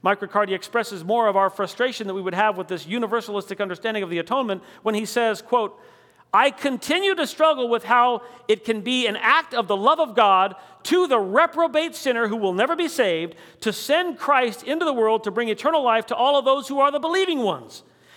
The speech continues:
The reprobate, by definition, are those who will never believe. How is that the love of God for unbelievers who are perishing? More than that," says Riccardi,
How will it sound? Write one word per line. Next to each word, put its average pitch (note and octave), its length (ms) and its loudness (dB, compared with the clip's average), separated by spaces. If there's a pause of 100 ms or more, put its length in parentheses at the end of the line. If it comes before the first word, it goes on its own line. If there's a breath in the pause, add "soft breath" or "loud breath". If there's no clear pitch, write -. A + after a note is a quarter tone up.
(160 soft breath)
The B3+ 100 2
reprobate, B3 800 0
by G#3 200 4
definition, C4 760 0
are A3 220 2
those B3 380 0
who C#4+ 120 -4
will D4+ 180 0
never C4 300 0
believe. E4+ 640 0 (380 loud breath)
How F4 300 4
is F4 140 -2
that D#4+ 220 2
the C#4 80 0
love C#4+ 180 2
of C4+ 140 -2
God D#4+ 280 4
for C4 120 -4
unbelievers C#4+ 580 0
who B3 140 -4
are C4+ 80 -4
perishing? C4+ 640 -2 (500 soft breath)
More F4+ 300 4
than C4 140 -6
that," E3+ 200 0
says E3 220 -6
Riccardi, C#3+ 420 -4